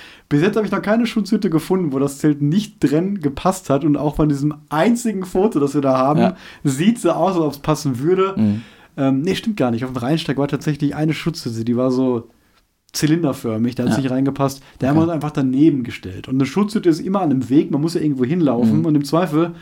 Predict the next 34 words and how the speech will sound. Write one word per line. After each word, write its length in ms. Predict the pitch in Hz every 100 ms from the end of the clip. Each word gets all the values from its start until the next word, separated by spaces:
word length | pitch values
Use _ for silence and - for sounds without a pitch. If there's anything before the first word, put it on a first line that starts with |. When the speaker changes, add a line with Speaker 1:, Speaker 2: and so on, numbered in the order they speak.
| -
Speaker 1:
stellt 300 | - - 131
man's 140 | 147 139
dann 100 | 113
einfach 400 | 117 113 139 -
auf 160 | 131
dem 260 | - 143 120
Weg 300 | 143 120 -
oder 160 | 127 123
neben 240 | 127 131
Speaker 2:
Ja. 100 | 160
Speaker 1:
dem 380 | 156 120 110 104
Weg, 300 | 107 104 - - - _ _
wo 160 | - 123
jetzt 160 | 135 -
einfach 360 | 139 147 143
vielleicht 340 | - 139 139 165
irgendwie 280 | 147 135
nur 220 | 139 143 143
Laub 400 | 123 113 143 143
oder 160 | 135
nur 220 | 139 147
Gras 400 | 120 120 131 143
ist, 140 | 135 117
wirklich 300 | 135 131 - - -
außerhalb 380 | 131 147 147 120
des 200 | 110 113
Waldes 440 | 120 147 139 139
und 240 | 120 117 - - _ _ _ _
ich 120 | 127 127
denk 180 | 151
mal, 100 | 170
das 140 | 147 143
passt 240 | 151 147
schon. 220 | 120 107